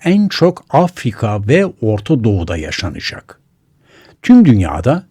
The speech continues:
gıda fiyatlarında büyük oranlarda artış olacak. Tahıl ve diğer gıda maddelerinin tedarik edilememesi nedeniyle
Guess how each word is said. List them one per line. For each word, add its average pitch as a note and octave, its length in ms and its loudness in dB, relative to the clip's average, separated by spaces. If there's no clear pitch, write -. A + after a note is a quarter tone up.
gıda C3 280 6
fiyatlarında D#3 800 4
büyük G3+ 280 6
oranlarda A2+ 680 -2
artış G#2 400 -4
olacak. D#2 460 -12
Tahıl D#3 500 2
ve G#2+ 180 2
diğer A2 280 0
gıda C3+ 400 2
maddelerinin C3+ 720 2
tedarik A2+ 720 -2
edilememesi B2+ 720 4
nedeniyle E2 580 -4